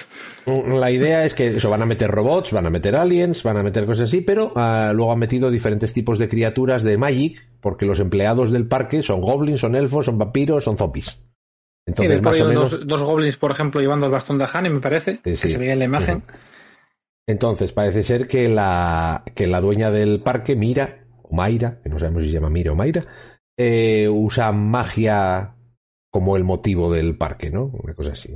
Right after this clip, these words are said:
Speaker 1: Entonces, bueno. Y luego, eso, querían haz-, met-, mm, eso,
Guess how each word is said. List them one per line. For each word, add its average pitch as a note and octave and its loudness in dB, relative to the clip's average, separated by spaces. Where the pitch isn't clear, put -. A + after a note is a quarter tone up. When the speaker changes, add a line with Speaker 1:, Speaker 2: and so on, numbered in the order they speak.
Speaker 1:
Entonces, D2 -8
bueno. - -14
Y G2 0
luego, A2 0
eso, - -4
querían A#2 -2
haz-, - -6
met-, A2 -2
mm, G2+ -2
eso, G#2+ -6